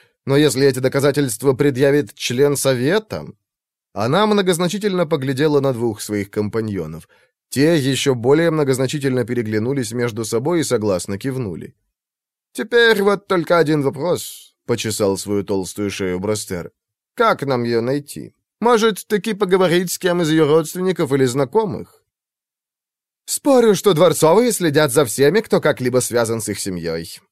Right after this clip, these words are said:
невольно повторил жест Брастера Нарцисс, почесав свою куда как менее толстую шейку.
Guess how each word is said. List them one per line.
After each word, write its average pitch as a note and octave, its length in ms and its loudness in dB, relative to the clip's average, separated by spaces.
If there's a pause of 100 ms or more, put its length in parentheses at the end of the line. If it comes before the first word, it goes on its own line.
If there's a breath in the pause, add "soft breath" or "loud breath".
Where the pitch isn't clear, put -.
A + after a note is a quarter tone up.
(140)
невольно A2 480 2
повторил G#2+ 460 -2
жест G#2 320 -2
Брастера G#2 480 0
Нарцисс, G#2 480 -2
почесав B2+ 500 -2
свою A2+ 300 -2
куда A2 260 -2
как A2+ 160 -6
менее G#2+ 380 -2
толстую F2+ 580 -6
шейку. D2+ 560 -10